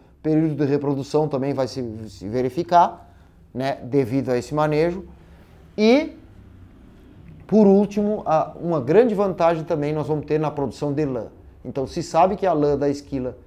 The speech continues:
pré-parto, os velos, de uma maneira geral, eles têm melhor qualidade, melhor resistência da lã, melhor qualidade, melhor aproveitamento pela indústria.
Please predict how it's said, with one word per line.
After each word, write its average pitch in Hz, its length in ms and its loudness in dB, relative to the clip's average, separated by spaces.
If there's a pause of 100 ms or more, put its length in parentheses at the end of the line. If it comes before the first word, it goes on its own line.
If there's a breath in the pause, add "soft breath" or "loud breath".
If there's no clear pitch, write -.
(280 soft breath)
pré-parto, 139 640 -2
os 123 100 -10
velos, 135 460 -2
de 139 80 -8
uma 135 120 -2
maneira 131 240 -4
geral, 131 300 -2
eles 147 140 -4
têm 135 220 -4
melhor 139 500 -2
qualidade, 120 680 0
melhor 117 360 -4
resistência 131 960 -6 (500 loud breath)
da 107 160 -6
lã, 135 320 0
melhor 135 320 0
qualidade, 135 480 0
melhor 139 240 2
aproveitamento 147 840 0
pela 147 260 -2
indústria. 143 600 -4